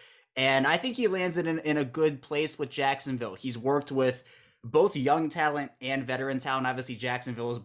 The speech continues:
definitely more on the younger side in terms of what they have, especially on the defensive line, which is where Cullen came from in Baltimore. But, I mean, the players loved him.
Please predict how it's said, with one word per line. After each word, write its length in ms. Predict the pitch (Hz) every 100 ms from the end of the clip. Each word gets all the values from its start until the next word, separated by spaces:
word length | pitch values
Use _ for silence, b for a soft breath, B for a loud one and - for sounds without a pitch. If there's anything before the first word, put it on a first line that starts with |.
| -
definitely 360 | 127 120 120 113
more 180 | 113
on 80 | 110
the 80 | 107
younger 260 | 107 107 104
side 320 | 135 135 131
in 80 | 127
terms 240 | 131 120
of 100 | 113
what 180 | 123 123
they 100 | 113
have, 300 | 123 120 120
especially 520 | 117 233 - 202 156 B B B 143
on 160 | 175
the 80 | 165
defensive 500 | 147 139 143 127 120
line, 240 | 127 135
which 160 | 127 120
is 160 | 117 - _ _
where 180 | 123 110
Cullen 300 | - 107 101
came 200 | 113 107
from 180 | 101 98
in 60 |
Baltimore. 560 | 95 139 131 123 117 110 B B B B _
But, 280 | 160 170 170
I 40 |
mean, 180 | 175 175
the 80 | 165
players 340 | - 247 160
loved 320 | 110 104 101 -
him. 280 | 95 85